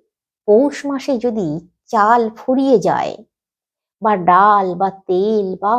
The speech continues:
নুন ঝাল মশলা যে কোনো জিনিস যদি শেষ হয়ে যায়, ফুরিয়ে যায়, কখনো "শেষ হয়ে গেছে" বলবেন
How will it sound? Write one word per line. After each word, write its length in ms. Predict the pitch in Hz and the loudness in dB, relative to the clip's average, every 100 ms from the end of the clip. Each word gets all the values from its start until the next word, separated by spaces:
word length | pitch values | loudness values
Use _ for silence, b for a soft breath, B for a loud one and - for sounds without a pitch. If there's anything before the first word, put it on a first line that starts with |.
| 240 | -2
নুন 400 | 196 185 214 226 202 | -2 -2 -2 -4 -6
ঝাল 360 | - 185 214 196 | -8 -6 -4 -4
মশলা 340 | 156 - - 208 - | -6 -8 -6 -6 -2
যে 140 | 330 403 | -2 0
কোনো 220 | 349 294 170 | 0 0 0
জিনিস 400 | 135 120 - - - _ _ _ _ _ _ _ _ _ _ | -4 -14 -16 -20 -20 _ _ _ _ _ _ _ _ _ _
যদি 200 | 226 269 - | 0 0 -2
শেষ 300 | - 262 285 277 | 2 2 2 0
হয়ে 200 | 233 175 | 2 2
যায়, 260 | 170 147 160 | -2 -2 -6
ফুরিয়ে 440 | - 262 277 277 185 | -6 -4 0 2 0
যায়, 320 | 147 131 110 - _ _ _ - | -2 -6 -8 -16 _ _ _ -4
কখনো 300 | 254 311 285 247 | -2 0 0 -2
"শেষ 300 | - 254 285 294 | -2 2 2 2
হয়ে 200 | 285 277 | 2 2
গেছে" 240 | 262 262 214 | 2 0 -6
বলবেন 420 | 147 143 139 | -4 -6 -6